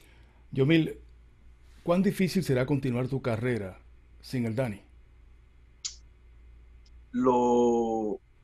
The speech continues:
Speaker 2: lo más difícil ya creo que está comenzando. Ya, ya pasó lo, lo, lo más doloroso, ya pasó lo, que en sí ya todos estamos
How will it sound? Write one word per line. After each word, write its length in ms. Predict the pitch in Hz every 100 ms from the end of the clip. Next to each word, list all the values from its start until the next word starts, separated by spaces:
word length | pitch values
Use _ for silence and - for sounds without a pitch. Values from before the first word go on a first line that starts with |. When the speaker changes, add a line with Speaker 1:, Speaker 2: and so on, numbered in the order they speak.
| _ - -
Speaker 2:
lo 140 | 113
más 160 | 120 143
difícil 600 | 147 - 165 - 139 123 - - - -
ya 160 | 135
creo 160 | 127 131
que 60 | 120
está 160 | 131
comenzando. 680 | 123 117 113 123 117 110 104 -
Ya, 260 | 147 143 -
ya 160 | 151
pasó 280 | 160 156 160
lo, 200 | 143 131
lo, 220 | 123 117 107
lo 100 | 113
más 200 | 131 -
doloroso, 580 | 120 110 127 120 120 117
ya 80 | 113
pasó 280 | 110 127
lo, 300 | 120 113 101 101 - - - - - -
que 480 | 117 113 110 107 -
en 120 | 110
sí 360 | - 127 127 123
ya 140 | 120
todos 280 | 123 123 120
estamos 420 | 123 120 165 208